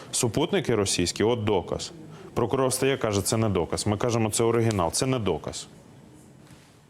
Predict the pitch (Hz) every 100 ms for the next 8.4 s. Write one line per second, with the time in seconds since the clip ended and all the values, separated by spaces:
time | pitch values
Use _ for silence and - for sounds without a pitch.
0 | _ _ _ _ - - - - - -
1 | - - - - - 127 135 135 131 135
2 | 147 151 147 101 107 110 110 127 117 123
3 | 107 107 - 104 98 131 190 214 - -
4 | - - - 98 - - - 143 113 110
5 | 107 - 117 - 147 143 120 110 117 110
6 | 113 123 - 127 107 104 92 98 151 -
7 | 131 101 90 117 107 139 143 127 107 107
8 | 95 76 69 -